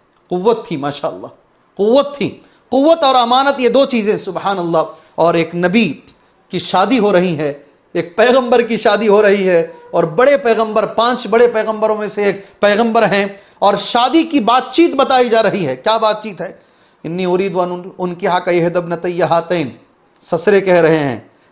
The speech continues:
"मेरा इरादा है कि मैं दो बच्चियों में से एक बच्ची से तुम्हारा निकाह करना चाहता हूँ।" हमारे पास आए भाई, लड़की का बाप अगर आगे बढ़कर कहे कि "भाई तुम शादी कर लो", हमारे पास आयब है, कुरान में है, जिस कुरान की हम तिलावत करते हैं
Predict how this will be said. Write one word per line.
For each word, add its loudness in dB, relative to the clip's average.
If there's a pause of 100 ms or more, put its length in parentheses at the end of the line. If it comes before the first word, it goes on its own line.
(100)
"मेरा 4
इरादा 4
है 4
कि -4
मैं -2
दो 2
बच्चियों -2
में -4
से 2
एक -2
बच्ची -6
से -4
तुम्हारा -2
निकाह -2
करना -4
चाहता -4
हूँ।" -12 (920)
हमारे 0
पास 0
आए 4
भाई, 0 (600)
लड़की -2
का 2
बाप 2
अगर 2
आगे 2
बढ़कर 0
कहे 4
कि -10
"भाई 4
तुम -4
शादी 0
कर 2
लो", 4
हमारे 2
पास 0
आयब 4
है, 2 (380)
कुरान 2
में 2
है, 4
जिस -2
कुरान 0
की -2
हम 2
तिलावत 2
करते 2
हैं 0